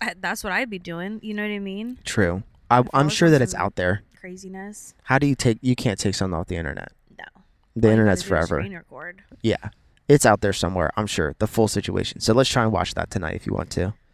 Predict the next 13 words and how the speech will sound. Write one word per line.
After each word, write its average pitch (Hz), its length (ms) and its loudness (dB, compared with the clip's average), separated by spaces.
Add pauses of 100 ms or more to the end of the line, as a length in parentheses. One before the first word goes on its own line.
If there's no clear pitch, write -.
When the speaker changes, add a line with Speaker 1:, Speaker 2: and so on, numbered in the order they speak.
(200)
Speaker 1:
Okay. - 200 -20 (220)
Speaker 2:
Um, 104 480 0
but 120 160 4
they're 143 200 8
saying 135 280 0
how, 120 200 2
like, 107 380 2
she 120 680 -2 (520)
is 120 220 6
a, 113 180 6 (300)
a 113 80 4
mixed 110 340 0
woman, 120 460 2